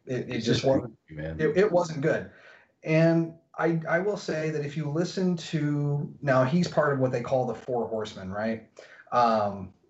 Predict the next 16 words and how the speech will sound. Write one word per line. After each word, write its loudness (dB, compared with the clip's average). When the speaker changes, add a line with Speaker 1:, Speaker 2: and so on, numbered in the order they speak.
Speaker 1:
him, 2
Christopher -2
Hitchens, 0
who's -6
now -2
passed, -2
uh, 4
Daniel 4
Dennett, 0
and -4
Sam -2
Harris, -6
right? -2
So 0
Daniel 4
Dennett, 2